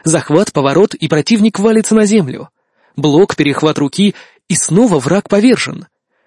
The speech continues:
Я успел отвесить пирожнику пару крепких ударов, прежде чем наследник ухватил его за одежду. Выписав своим внушительным телом замысловатую траекторию,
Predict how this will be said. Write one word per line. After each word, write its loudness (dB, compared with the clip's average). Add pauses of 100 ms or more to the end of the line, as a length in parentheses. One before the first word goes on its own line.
(120)
Я 4
успел 2
отвесить 0
пирожнику 0
пару 0
крепких -4
ударов, -2 (220)
прежде 2
чем 4
наследник 0
ухватил 0
его 2
за 2
одежду. -6 (580)
Выписав -2
своим 0
внушительным -2
телом 0
замысловатую 0
траекторию, 0